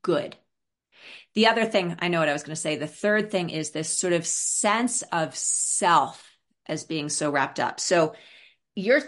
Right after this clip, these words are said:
you, when you said that, you're not, what you're not saying is, "Oh, I need to be thoughtful and kind and make decisions that are in service of myself and other people."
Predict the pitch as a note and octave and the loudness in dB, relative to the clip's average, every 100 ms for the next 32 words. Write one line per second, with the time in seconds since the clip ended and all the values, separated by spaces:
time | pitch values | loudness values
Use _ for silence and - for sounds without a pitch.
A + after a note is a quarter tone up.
0 | - F3 G3 - G3 G3 C4+ D#4 - B3+ | -6 -4 -2 0 0 2 0 0 0 0
1 | E3 E3 C3+ - F#3 F3+ F#3 G#3 G#3+ - | 0 0 0 -4 -4 -2 2 2 0 -4
2 | F3 F#3 F3 F3 G3 D4+ - - G3 E3+ | -6 -4 -4 0 2 2 0 -4 -2 -2
3 | E3 F3 D#3+ E3 - _ - C4 - E3 | -4 -4 -6 -6 -12 _ -4 0 2 0
4 | - _ _ - G#3+ A3 B3+ B3+ - A#3+ | -6 _ _ -2 0 0 -2 -4 -6 -4
5 | A3 A3 A3 - A#3 - F3 - - G#3+ | -4 -6 -6 -4 -4 2 2 2 2 2
6 | A3 - A#3+ B3 - F3 D3 C3+ A#2 G3+ | 2 0 -2 -4 -4 -6 -4 -6 -6 -8
7 | - - _ _ _ _ - F#3+ F#3 G3+ | -10 -20 _ _ _ _ 0 2 4 2
8 | G#3+ A#3 A3+ - - - A3+ G#3 C3 B2+ | 2 -4 0 2 2 2 2 2 -2 -4
9 | F#3+ - - G3 F#3 G3 G3 G3 G3+ G3 | -6 -8 -2 2 4 4 2 2 0 -2
10 | - - - B3 B3 G#3+ - F#3 F3 F3 | -4 -6 -2 0 2 2 0 -2 -4 -4
11 | - D3+ D#3+ C#3 B2+ C3+ D3+ - - - | 0 -2 -2 -6 -6 -6 -8 -6 -8 -8